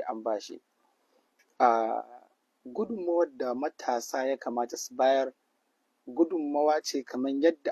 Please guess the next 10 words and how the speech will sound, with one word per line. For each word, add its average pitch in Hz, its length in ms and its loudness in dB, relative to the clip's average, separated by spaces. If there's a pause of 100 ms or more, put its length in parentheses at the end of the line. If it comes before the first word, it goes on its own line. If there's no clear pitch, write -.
aka - 200 -6
mana 131 180 -4
ishara 131 500 0 (100)
a - 40 -6
baya 127 300 0
a 131 60 -4
dukkan 131 420 -4
fannonin 120 480 0
rayuwa. - 380 -4 (960)
Ah, 123 480 2